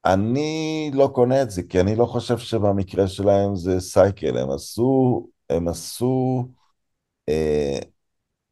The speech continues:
הם בחרו איזה תוכנית לאומית, שהם קידמו את הרגבי, הם קידמו הרבה שחקנים, אבל יותר מהכל, הם, אה,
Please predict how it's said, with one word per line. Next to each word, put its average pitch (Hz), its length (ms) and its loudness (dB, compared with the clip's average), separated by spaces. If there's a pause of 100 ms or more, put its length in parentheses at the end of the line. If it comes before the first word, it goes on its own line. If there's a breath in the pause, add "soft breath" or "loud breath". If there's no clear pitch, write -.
(120)
הם 85 100 -4
בחרו 95 420 4
איזה 110 180 2
תוכנית 98 480 -4
לאומית, 85 500 0
שהם 82 300 0
קידמו 82 380 -4
את 80 120 -2
הרגבי, 110 460 4
הם 101 100 0
קידמו 90 380 0
הרבה 87 200 6
שחקנים, 92 460 0
אבל 82 320 4
יותר 90 380 2
מהכל, 143 500 0 (1400)
הם, 95 360 2
אה, 85 720 2